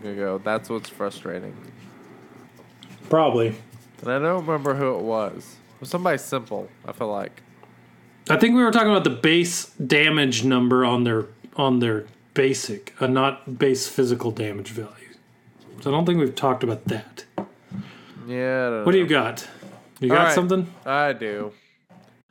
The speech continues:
Speaker 2: What is it?
Speaker 1: I'm going with Chopper.
Speaker 2: I went with Barris.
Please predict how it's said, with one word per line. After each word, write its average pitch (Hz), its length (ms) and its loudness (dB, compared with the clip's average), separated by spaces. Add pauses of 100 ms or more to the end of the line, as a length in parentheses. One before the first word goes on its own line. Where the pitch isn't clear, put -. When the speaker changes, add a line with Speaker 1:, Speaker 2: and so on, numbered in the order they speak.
(200)
Speaker 2:
What 147 180 2
is 113 160 2
it? 110 180 -10 (160)
Speaker 1:
I'm 131 140 -10
going 165 220 2
with 131 160 -2
Chopper. 107 580 -2 (1600)
Speaker 2:
I 135 100 0
went 170 160 2
with 127 240 -2
Barris. 120 580 0